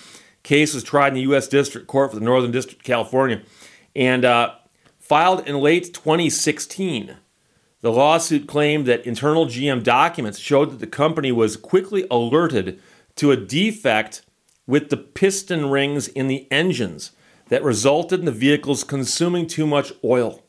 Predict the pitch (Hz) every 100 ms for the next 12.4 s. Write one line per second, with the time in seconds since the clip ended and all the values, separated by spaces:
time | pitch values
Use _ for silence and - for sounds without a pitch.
0 | _ _ _ _ _ _ - 131 143 151
1 | 156 151 143 - 139 143 135 127 113 156
2 | 165 165 160 151 123 - 156 190 185 156
3 | 143 139 127 135 143 135 123 104 135 127
4 | 104 98 110 127 196 190 _ - _ -
5 | 113 107 135 131 123 110 101 123 139 180
6 | 180 - 127 127 139 139 113 135 151 147
7 | - - 165 185 - 131 127 - 135 156
8 | 147 151 123 143 165 - 123 120 123 117
9 | 117 113 175 190 160 104 - _ _ -
10 | - _ 127 135 131 196 196 185 147 160
11 | 143 - 127 123 123 135 165 180 160 139
12 | - 156 120 113